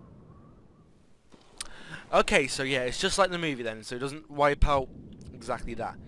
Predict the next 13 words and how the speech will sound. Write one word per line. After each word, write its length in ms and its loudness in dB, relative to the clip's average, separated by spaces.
Anyway, 360 2
let's 280 2
go 160 4
back 360 0
to 100 -8
Reality 320 -2
Stone 200 -2
and 100 -2
actually 200 -4
wipe 140 0
these 120 -4
out 120 6
properly. 400 -2